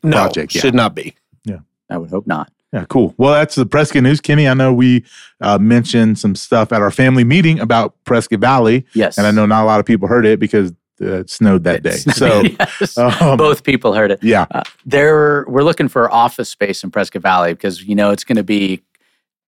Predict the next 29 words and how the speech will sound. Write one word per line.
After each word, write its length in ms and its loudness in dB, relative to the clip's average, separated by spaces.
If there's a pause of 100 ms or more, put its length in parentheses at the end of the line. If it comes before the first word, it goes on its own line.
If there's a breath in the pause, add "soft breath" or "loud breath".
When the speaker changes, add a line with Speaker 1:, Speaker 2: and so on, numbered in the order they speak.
Speaker 3:
two 140 4
to 60 2
three 280 2
years 540 0
that 160 -6 (220)
before 340 0
we're 140 -2
in 220 -4
a 60 -4
permanent 560 -4 (120)
location. 580 -6
Speaker 2:
Right. 160 -2
Speaker 3:
So 280 -2 (440 soft breath)
to 80 -2
have 160 0
a 60 0
presence 440 -2
in 80 0
the 80 0
community 540 0
aside 360 -2
from 160 -10
Sunday, 460 -2
we're 140 -4
gonna 120 -4
put 160 -4
an 60 -4
office 480 -4
there. 400 -2